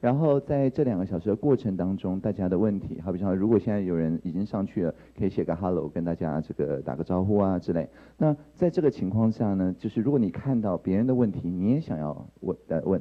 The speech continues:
的话，你就帮他按个赞。那个赞在他的问题的右手边，好，像这位朋友就已经写了 hello，就马上可以出现在这边。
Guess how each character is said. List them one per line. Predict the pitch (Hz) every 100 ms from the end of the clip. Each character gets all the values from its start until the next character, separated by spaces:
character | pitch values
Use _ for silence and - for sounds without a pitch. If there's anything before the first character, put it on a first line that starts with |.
| -
的 | -
话， | 82 90 - - -
你 |
就 | 104
帮 | 113
他 | 107
按 | - 110
个 | 85 76
赞。 | - - - - _
那 | 131
个 | 120
赞 | 107 127 104
在 | 104 98 90 -
他 | 92
的 | 95 95
问 | 101
题 | 90
的 | 78
右 | 87 113
手 | -
边， | - 78 65 - -
好， | - -
像 | 92
这 | 85 98
位 | 92
朋 | - 85
友 | 82
就 | -
已 | 80
经 | 82 80 - _ _
写 | - 80
了 | 76
hello， | 95 87 - -
就 | 87
马 | 82
上 | - 95
可 | 101
以 | 95
出 | - 90
现 | 87 82
在 | 82
这 | 78
边。 | - -